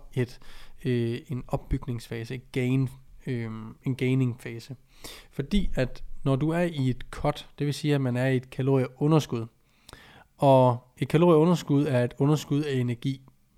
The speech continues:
Og vi bruger selvfølgelig energi til at præstere, når vi er nede at træne. Og det at skabe progressiv overload, det er at præstere bedre fra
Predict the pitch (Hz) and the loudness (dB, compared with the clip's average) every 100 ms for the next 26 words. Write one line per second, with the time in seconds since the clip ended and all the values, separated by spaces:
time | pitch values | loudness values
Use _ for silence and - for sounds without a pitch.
0 | _ _ _ _ - 139 135 131 156 170 | _ _ _ _ -2 0 0 0 0 0
1 | 151 - 196 202 147 131 147 165 - 143 | -2 -4 -2 0 0 -2 -4 -8 -6 -6
2 | 131 - - - 175 117 - 135 127 123 | -6 -8 -10 -4 -2 -2 -4 0 2 2
3 | 123 131 131 - 123 123 127 - - - | 2 0 0 -4 -4 -2 -4 -10 -20 -20
4 | - - _ - 131 131 196 160 - 135 | -20 -20 _ -2 0 2 2 2 2 0
5 | 131 - 175 175 - 147 - 143 165 147 | 0 -4 -4 -2 -4 -6 -6 -2 2 2
6 | 123 127 - - 156 147 143 143 123 - | 0 -2 -6 -4 0 2 0 -2 -6 -8
7 | - 120 - 156 131 - 131 135 143 123 | -8 -8 -2 0 0 0 0 4 4 4
8 | - - | 0 -14